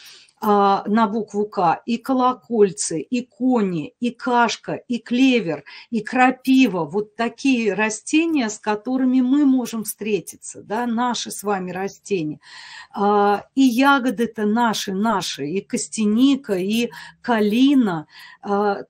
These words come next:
то есть вот этот поворот в сторону русской культуры, он, по-моему, очень и очень важен. Традиция, безусловно, не только, а, св-,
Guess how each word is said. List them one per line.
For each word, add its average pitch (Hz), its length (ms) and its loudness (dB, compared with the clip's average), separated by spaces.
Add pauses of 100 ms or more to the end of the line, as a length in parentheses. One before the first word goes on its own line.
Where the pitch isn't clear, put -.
то 262 140 2
есть 247 220 -4
вот 247 220 -6
этот 262 400 -6 (240)
поворот 262 600 0
в - 80 -10
сторону 214 760 -4
русской 226 480 -4
культуры, 262 840 -4
он, 262 260 0
по-моему, 226 640 -2
очень 226 420 -4
и 185 40 -4
очень 185 400 -6
важен. 156 460 -8 (1300)
Традиция, 254 1000 2
безусловно, 254 960 0
не 254 240 4
только, 247 1200 -2
а, 185 40 -6
св-, 220 340 -6